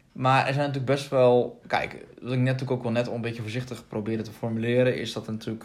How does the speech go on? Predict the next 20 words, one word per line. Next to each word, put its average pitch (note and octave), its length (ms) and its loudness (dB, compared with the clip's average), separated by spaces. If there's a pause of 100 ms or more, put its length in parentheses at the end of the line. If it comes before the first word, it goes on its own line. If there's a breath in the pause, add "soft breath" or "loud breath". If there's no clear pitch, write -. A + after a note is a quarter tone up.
(180)
er F2 180 -4
is C3 80 0
een B2+ 80 0
schoonheidsideaal G2+ 920 -2 (500)
waaraan A2 340 -2
vrouwen A#2 340 0
moeten A#2 200 -4
voldoen. G#2+ 380 -4
Je G#2 80 -10
ziet G#2+ 120 -8
natuurlijk A2+ 320 -6
de A#2+ 200 -4
meest A#2 380 -4
volslanke A#2+ 540 0
vrouwen - 400 -6 (320 soft breath)
met G#2+ 120 -4
de A#2 60 -4 (100)
meest C3 260 0
prachtige D3 400 6
rondingen. G#2 500 -4